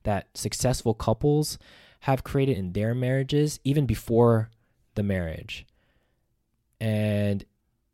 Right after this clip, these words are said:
like, how, how has that, I guess, like, affected our marriage to this day?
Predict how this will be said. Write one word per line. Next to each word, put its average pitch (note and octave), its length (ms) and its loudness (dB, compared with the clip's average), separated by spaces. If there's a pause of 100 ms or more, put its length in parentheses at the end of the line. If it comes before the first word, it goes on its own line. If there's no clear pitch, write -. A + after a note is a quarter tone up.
(460)
like, G#2+ 400 -4 (160)
how, C3 480 0
how - 240 0
has D#3 180 2
that, A#2 280 0 (400)
I A#2 80 -6
guess, A2+ 180 -2
like, G#2 100 -4
affected A#2+ 400 -2
our G2+ 120 0
marriage G2 400 -4
to G#2+ 160 -6
this F#2 180 -6
day? G2 360 -8